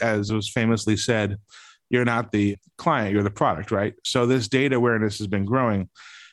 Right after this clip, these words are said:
And so we should really learn from this because the amount of data that we have out there already about ourselves, and the fact that for the better or the worst,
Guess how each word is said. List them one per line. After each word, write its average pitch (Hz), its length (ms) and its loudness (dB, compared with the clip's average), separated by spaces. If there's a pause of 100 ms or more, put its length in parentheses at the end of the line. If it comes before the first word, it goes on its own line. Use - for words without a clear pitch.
(120)
And 147 200 0
so 165 220 4
we 180 160 4
should 202 160 -2
really 160 480 2 (120)
learn 143 500 0
from 101 280 -2
this 98 220 -4
because 127 480 0
the 127 100 2
amount 139 340 2
of 117 280 0 (720)
data 131 320 2
that 98 120 2
we 113 140 4
have 113 300 0
out 95 220 -4
there 90 340 -8 (500)
already 123 340 2
about 117 280 0
ourselves, 107 640 -4 (380)
and 131 120 2
the 127 100 2
fact 139 500 0
that 113 360 0 (220)
for 131 160 -2
the 123 80 2
better 135 300 2
or 127 40 2
the 123 120 2
worst, 117 500 -2